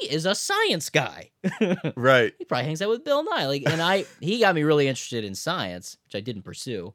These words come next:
Speaker 2: Right.
Speaker 1: in a career, but I was really into science. And he did this crazy thing, which was good and bad for the nerd stigma.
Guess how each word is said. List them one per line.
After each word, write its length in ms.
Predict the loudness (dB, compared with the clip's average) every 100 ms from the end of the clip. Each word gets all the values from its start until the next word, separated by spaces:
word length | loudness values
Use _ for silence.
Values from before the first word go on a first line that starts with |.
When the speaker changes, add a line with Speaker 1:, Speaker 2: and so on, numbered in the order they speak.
| 0
Speaker 2:
Right. 300 | 4 4 0
Speaker 1:
in 80 | -6
a 60 |
career, 340 | -6 -2 -2 -2
but 100 | -2
I 60 |
was 140 | -4 -4
really 300 | -2 -2 -2
into 120 | -4
science. 480 | -4 -4 -2 -4 -8 _ _ _
And 120 | -6 -4
he 100 | 0
did 180 | 0
this 200 | 0 -2
crazy 600 | -6 -6 0 0 0 -4
thing, 420 | -2 -2 -2 -4 -10 _ _ _ _ _ _ _ _ _ _ _ _ _
which 180 | -6 -4
was 160 | -2 0
good 360 | 2 2 0 -10 _ _ _ _ _ _ _
and 240 | -4 -2 0
bad 400 | 0 -2 -6 -12 _ _ _ _ _ _
for 140 | -6 -2
the 80 | -2
nerd 300 | -2 -4 -6
stigma. 440 | -10 -12 -12 -20